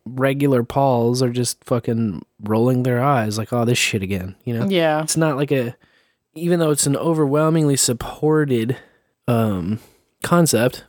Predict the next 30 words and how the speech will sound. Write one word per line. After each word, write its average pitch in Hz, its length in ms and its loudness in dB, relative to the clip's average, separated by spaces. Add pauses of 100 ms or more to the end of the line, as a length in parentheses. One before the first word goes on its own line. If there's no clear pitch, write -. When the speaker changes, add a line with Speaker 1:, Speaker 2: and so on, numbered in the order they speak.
(280)
Speaker 1:
everyone 135 260 2
just, 120 180 -2 (160)
you 120 140 2
know, 90 160 -6 (340)
wants 117 420 0
that 120 320 -2
to - 120 -2
be 107 360 0 (600)
ended, 107 420 2 (120)
the 127 80 0
prohibition 120 480 0
of 104 80 -4
weed. 110 320 -2 (400)
Even 160 200 2
people 156 180 2
who 151 60 4
don't 147 220 0
smoke. 139 400 -2 (320)
It's - 160 -4
more, 139 280 2
it's 117 160 -2
a 151 40 -4
more 151 240 2
popular 135 800 0 (340)
ballot 120 340 0
issue 101 440 -4 (420)
than 120 120 0
any 123 180 2
single 117 340 -2
candidate. 101 680 -2